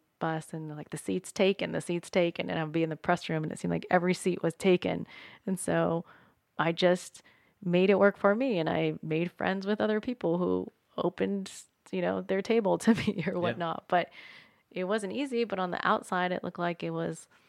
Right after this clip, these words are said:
Speaker 1: all easy peasy, glossy, like, "Oh, you have the best seat in the house. You're right behind the dugout, you know, right behind home plate," type of thing. Um, but it was a lot of hard work,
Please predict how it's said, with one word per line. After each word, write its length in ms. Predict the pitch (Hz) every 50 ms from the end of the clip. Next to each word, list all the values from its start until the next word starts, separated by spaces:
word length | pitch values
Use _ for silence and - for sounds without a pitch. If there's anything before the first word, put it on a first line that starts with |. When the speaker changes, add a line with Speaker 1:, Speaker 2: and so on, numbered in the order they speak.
| _ _ _ _ _ _ -
Speaker 1:
all 320 | 170 170 170 170 175 - -
easy 280 | 185 185 175 180 180
peasy, 420 | - - - 180 170 170 170 175 165
glossy, 580 | - 165 160 160 160 - - - 170 165 170 165
like, 320 | 165 160 156 160 160 - 180
"Oh, 260 | 180 180 180 180 175
you 160 | 175 170 170 170
have 160 | 175 180 -
the 80 | - 165
best 280 | 165 - 180 - - -
seat 120 | - 190
in 100 | 180 175 175
the 60 | 175
house. 500 | 170 185 180 180 180 180 175 170 - -
You're 200 | 180 170 170 165
right 240 | 170 175 180 180 -
behind 400 | 180 175 180 180 180 180 175 170
the 80 | 175
dugout, 460 | 170 180 180 175 185 180 180 - - - -
you 100 | 190 180
know, 140 | 175 170 165
right 200 | 165 170 180 -
behind 280 | 180 170 175 175 175 175
home 100 | 175 170
plate," 320 | - 185 190 196 - -
type 160 | - 180 160 -
of 60 | -
thing. 180 | 170 170 165 - - - - - - - - - _ _ - -
Um, 420 | 170 165 165 165 165 170 - 160 - _ _ _ _ _ _ _ _ _ _ _ _ _ _ _ 175 -
but 220 | - 185 180 - -
it 80 | - 190
was 200 | 190 226 226 -
a 180 | 220 214 208 175 165 -
lot 280 | 165 160 170 196 190 - -
of 120 | 202 196
hard 320 | - - 175 175 180 170
work, 460 | 160 165 165 175 - - - _ -